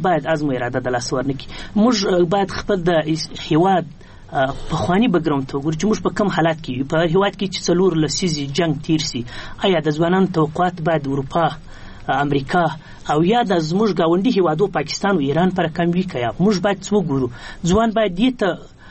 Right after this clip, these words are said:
آه، ځیر شي چې موږ په څه حالات کې یو. آیا موږ د هغه پیلي وضعیت چې یو، د هغه څه وتلي؟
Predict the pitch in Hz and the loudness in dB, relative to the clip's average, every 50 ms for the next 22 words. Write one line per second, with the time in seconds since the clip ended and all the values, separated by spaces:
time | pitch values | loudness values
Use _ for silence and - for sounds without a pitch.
0 | - - - 139 139 131 127 135 147 151 147 160 180 - - - - 170 160 - | -20 -8 -2 0 0 0 2 0 0 0 2 2 2 2 2 -2 -4 -6 -4 -2
1 | 185 190 220 240 233 - - 190 - - 214 160 170 165 156 147 151 - 151 135 | 0 2 2 0 0 -2 -4 -4 -2 -2 0 0 2 2 0 -2 -2 -4 -2 -2
2 | 131 160 180 165 147 165 185 185 165 165 147 - - 147 139 135 202 185 160 139 | 0 2 2 2 2 4 4 2 2 0 -4 -4 -2 -2 0 0 0 0 0 0
3 | 131 - - - - - - - 180 151 156 156 - 170 170 185 233 220 185 156 | -2 -2 -8 -14 -16 -16 -6 -2 -2 -2 0 0 2 2 4 4 4 4 4 2
4 | 139 156 156 156 - - - - 175 160 143 135 135 147 156 - 175 143 131 135 | 2 0 -2 -4 -4 -10 -8 0 0 2 2 2 -2 -2 -2 0 2 0 0 2
5 | - 190 165 135 131 | 0 0 2 2 0